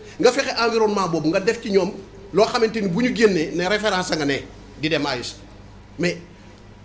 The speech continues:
bi ma ko laajee ne ko lan ngeen ci, lan moo ci poñe xiit bi nga xamante ni moom ngeen ciy am, xam nga lu mu wax? Série yi léeg-léeg nga gis ñu fay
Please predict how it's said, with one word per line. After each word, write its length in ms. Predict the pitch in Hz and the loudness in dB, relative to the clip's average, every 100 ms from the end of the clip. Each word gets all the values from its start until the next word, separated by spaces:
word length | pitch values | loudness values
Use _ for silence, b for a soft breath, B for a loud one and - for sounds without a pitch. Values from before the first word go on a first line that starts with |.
| - | -20
bi 120 | 147 | -8
ma 160 | 269 302 | -4 -4
ko 120 | - | -2
laajee 460 | 214 180 139 143 190 - - | 0 0 0 -4 -6 -10 -10
ne 140 | 156 214 | -4 -2
ko 120 | 214 | 0
lan 280 | 190 240 240 | 0 -2 0
ngeen 220 | 220 208 | -2 -2
ci, 280 | 190 170 160 | -4 -4 -4
lan 220 | 151 220 247 | -4 -4 2
moo 120 | 220 214 | 2 2
ci 340 | 185 160 143 - - - | -6 -6 -8 -12 -20 -8
poñe 200 | 220 208 | 0 0
xiit 240 | 196 165 143 | 0 -4 0
bi 80 | 151 | 0
nga 100 | 175 | 0
xamante 320 | 175 170 151 | 0 -2 0
ni 60 | 151 | 0
moom 180 | 151 160 | 2 2
ngeen 160 | 156 147 | 0 -2
ciy 120 | 151 | -4
am, 160 | 131 104 - - - - - - - | -4 -8 -16 -20 -20 -20 -20 -20 -12
xam 120 | - 269 | -4 -2
nga 80 | |
lu 80 | 269 | 0
mu 120 | 233 151 | 0 -2
wax? 120 | - - - - - - - | -4 -12 -18 -20 -20 -20 -6
Série 240 | 247 247 | -2 0
yi 220 | 190 170 170 - - | 0 -2 -6 -16 -4
léeg-léeg 320 | 151 226 233 226 | -2 0 0 -2
nga 40 | 180 | -6
gis 140 | 185 | -2
ñu 100 | 190 | -4
fay 260 | - 160 | -2 -4